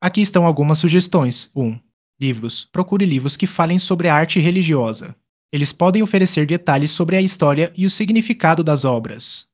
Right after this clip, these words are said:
Dois. Sites. Existem muitos sites que oferecem imagens e informações sobre arte sacra. Um bom exemplo é o Google Arts e Culture, onde você pode ver obras de arte de museus ao redor do mundo.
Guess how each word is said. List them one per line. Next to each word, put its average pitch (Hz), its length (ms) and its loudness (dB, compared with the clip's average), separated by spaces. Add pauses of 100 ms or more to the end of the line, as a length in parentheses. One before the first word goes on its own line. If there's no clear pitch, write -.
(240)
Dois. 139 420 2 (280)
Sites. 202 640 -2
Existem 156 420 -2
muitos 170 400 -2
sites 196 380 -2
que 214 100 -2
oferecem 185 460 0
imagens 147 580 0
e 190 80 0
informações 196 560 0
sobre 160 260 -2
arte 180 280 0
sacra. 117 540 -6 (360)
Um 135 120 -2
bom 143 200 2
exemplo 190 500 2
é 175 60 0
o 170 60 2
Google 170 360 -2
Arts 151 300 0
e 190 80 2
Culture, 190 640 -2
onde 202 220 0
você 180 280 0
pode 190 300 0
ver 175 160 4
obras 156 320 2
de 139 120 -2
arte 143 280 0
de 175 100 0
museus 175 460 2
ao 175 80 4
redor 151 340 2
do 160 80 -2
mundo. 139 440 -6